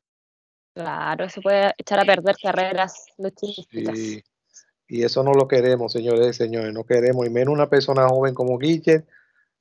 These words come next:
Speaker 2: un mal golpe, no, ella tiene su vida privada, tiene su empleo, y sería doloroso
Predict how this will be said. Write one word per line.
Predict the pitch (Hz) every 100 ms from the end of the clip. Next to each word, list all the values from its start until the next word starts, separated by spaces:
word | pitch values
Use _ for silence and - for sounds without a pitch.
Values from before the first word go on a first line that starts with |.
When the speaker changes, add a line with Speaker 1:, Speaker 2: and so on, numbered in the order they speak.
| -
Speaker 2:
un | 113
mal | 139 135
golpe, | 127 143 160 - 151 147
no, | 123 127 117 _
ella | - 120
tiene | 120 131 131
su | 123
vida | 120 131 127
privada, | 120 113 139 175 196 202 202 _ _ _
tiene | 120 123 123
su | 131 123
empleo, | 117 - 139 170 196 196 190 _ _ _ _
y | - 117
sería | 123 113 120 139 147
doloroso | 147 135 135 156 156 156 143 -